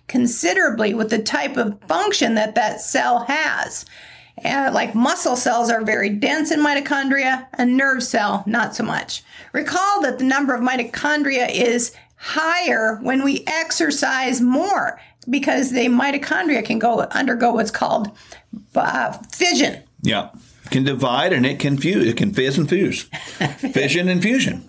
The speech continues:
Speaker 1: To me, meaning making more of when we're more active. So if you have a lack of energy, perhaps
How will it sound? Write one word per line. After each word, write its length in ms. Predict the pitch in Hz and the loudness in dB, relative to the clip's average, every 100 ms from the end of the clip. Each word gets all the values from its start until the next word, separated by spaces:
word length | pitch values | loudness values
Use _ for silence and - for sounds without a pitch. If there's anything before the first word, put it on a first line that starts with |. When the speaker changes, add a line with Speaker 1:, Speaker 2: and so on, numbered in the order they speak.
| _ _ - - 202 | _ _ -16 -12 -4
Speaker 1:
To 120 | - | -2
me, 480 | 254 247 240 233 214 | 0 2 2 2 2
meaning 560 | 240 240 240 226 220 | 2 2 2 2 2
making 360 | 247 254 262 240 | 2 0 0 2
more 320 | 247 370 370 | 4 2 2
of 460 | 185 233 240 226 - | 2 0 -2 -4 -2
when 220 | 247 254 | 0 2
we're 300 | 240 240 - | 2 0 -2
more 220 | - 240 247 | 0 0 2
active. 500 | 269 294 294 - - | 0 -2 -2 -4 -2
So 160 | 247 | -2
if 120 | 254 | 0
you 80 | 277 | 0
have 120 | 302 | 0
a 40 | 415 | 0
lack 280 | 415 359 311 | 0 -2 -2
of 80 | |
energy, 400 | - 294 320 247 | 0 0 0 0
perhaps 720 | 214 - 214 311 415 370 - | -2 -2 0 0 0 -4 -10